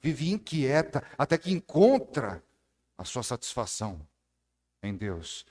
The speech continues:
E não há outro caminho a, para Deus senão pelo Senhor Jesus Cristo.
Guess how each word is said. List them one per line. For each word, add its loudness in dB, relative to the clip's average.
E 4
não 4
há 6
outro 4
caminho 2
a, 0
para -6
Deus -4
senão 0
pelo 0
Senhor -2
Jesus -6
Cristo. -18